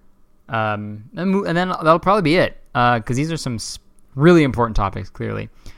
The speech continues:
Um, okay, what are those fucking rope things at the gym? Have you, do you know what I'm talking about?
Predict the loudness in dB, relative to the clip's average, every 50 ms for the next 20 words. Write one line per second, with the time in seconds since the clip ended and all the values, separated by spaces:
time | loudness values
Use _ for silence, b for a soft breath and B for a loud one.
0 | b b b b b 0 2 2 2 2 0 -2 -6 -8 -10 -12 -16 -20 -20 _
1 | _ _ _ _ _ _ _ -20 -20 _ _ _ _ _ _ _ _ _ _ _
2 | -4 -2 0 2 2 0 0 -2 -8 _ _ _ _ _ _ _ _ _ _ _
3 | _ _ _ _ -4 0 2 4 4 4 6 4 4 4 2 0 0 0 0 2
4 | 4 2 2 4 4 6 6 4 4 4 2 2 2 2 -2 -6 -10 -12 -8 -8
5 | -8 -6 -6 -8 -8 -8 -10 -10 -12 -16 -20 -20 -20 -20 -20 -20 _ _ _ _
6 | _ _ _ _ _ _ -20 _ -4 -2 0 0 0 2 2 2 2 4 4 6
7 | 6 6 6 4 4 2 2 0